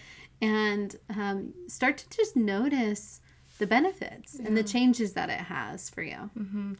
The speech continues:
Speaker 2: And expansion of awareness can be a very effective tool, both a practical tool and a mystical tool.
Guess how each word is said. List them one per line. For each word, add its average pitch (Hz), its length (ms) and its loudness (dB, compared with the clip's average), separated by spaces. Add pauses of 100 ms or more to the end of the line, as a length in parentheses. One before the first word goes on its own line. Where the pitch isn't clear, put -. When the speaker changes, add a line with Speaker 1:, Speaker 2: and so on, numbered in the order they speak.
(280)
Speaker 2:
And 320 180 6
expansion 330 420 4 (100)
of 311 80 8
awareness 233 460 2
can 220 180 0
be 208 560 0
a 196 100 -4
very 247 720 4
effective - 800 -4
tool, 180 640 -6 (260)
both 202 240 2
a 185 80 0
practical 262 600 8
tool 269 360 -2
and 196 200 -2
a 180 40 -4
mystical 190 540 -4
tool. - 400 -10